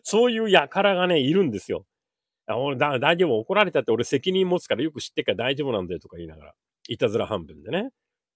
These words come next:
たまったもんじゃないね、四十万とか百万、二百万のボトルをね、飲まれちゃって。安い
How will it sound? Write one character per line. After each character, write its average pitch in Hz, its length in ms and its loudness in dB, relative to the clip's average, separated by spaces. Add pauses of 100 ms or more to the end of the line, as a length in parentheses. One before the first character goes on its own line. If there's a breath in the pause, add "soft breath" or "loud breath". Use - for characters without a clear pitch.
た 127 120 -6
ま 170 100 -2
っ 302 80 -6
た 247 100 -4
も 330 100 -4
ん 247 40 -4
じ 180 60 -4
ゃ - 20 -8
な 143 140 -4
い 123 80 -6
ね、 143 160 2
四 123 220 2
十 123 160 -2
万 117 180 -2
と 104 80 -6
か 98 120 -6
百 110 240 -10
万、 110 180 -6
二 98 100 -6
百 107 200 -8
万 101 180 -6
の 90 80 -10
ボ 87 140 -16
ト 95 100 -18
ル 90 160 -12
を 98 60 -10
ね、 139 220 0 (800)
飲 110 100 -2
ま 120 120 2
れ 104 80 0
ち - 100 -8
ゃ 85 40 -8
っ - 20 -18 (120)
て。 78 180 -16 (340)
安 104 480 -8 (340)
い 104 260 -4